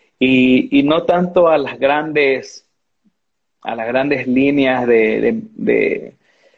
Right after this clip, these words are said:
que tú sabes que son, tienen accionistas y todo esto, sino a la, al, al pequeño, a la hostería pequeña, al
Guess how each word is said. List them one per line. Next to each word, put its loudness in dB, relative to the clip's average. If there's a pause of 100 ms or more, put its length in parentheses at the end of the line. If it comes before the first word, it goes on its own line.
(140)
que 0
tú -2
sabes 0
que -2
son, -2
tienen 0
accionistas 0
y -2
todo 4
esto, -4
sino -4
a 0
la, 2
al, 0
al -2
pequeño, -2
a -2
la 0
hostería 0
pequeña, -2
al -8